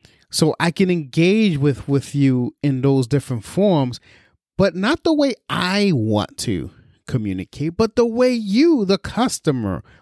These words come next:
wants to communicate. That's what I'm talking about. That's what you need to do. And that's going to lift your firm to a different level in, on,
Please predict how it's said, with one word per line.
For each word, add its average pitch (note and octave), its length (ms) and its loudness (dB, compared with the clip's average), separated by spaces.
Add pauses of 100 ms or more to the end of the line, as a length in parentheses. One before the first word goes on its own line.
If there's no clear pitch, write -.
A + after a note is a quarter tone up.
wants A#2 400 0
to A2 160 -4
communicate. G2 800 -12 (880)
That's F3 340 2
what G3 140 4
I'm F#3 80 -2
talking E3+ 340 0
about. D3+ 420 0 (320)
That's C3 460 0
what - 160 0
you F#3+ 60 2
need E3 180 -2
to D3+ 140 0
do. A#2+ 420 2 (640)
And B2+ 500 2
that's C3+ 320 0
going B2+ 440 -2
to A#2+ 420 -2 (260)
lift B2 680 0 (580)
your A#2 460 2 (100)
firm C#3+ 760 -2 (420)
to A#2 200 0
a G2 100 -2 (220)
different D3 460 0
level A#2+ 600 0 (400)
in, C3+ 360 2 (120)
on, C3 300 0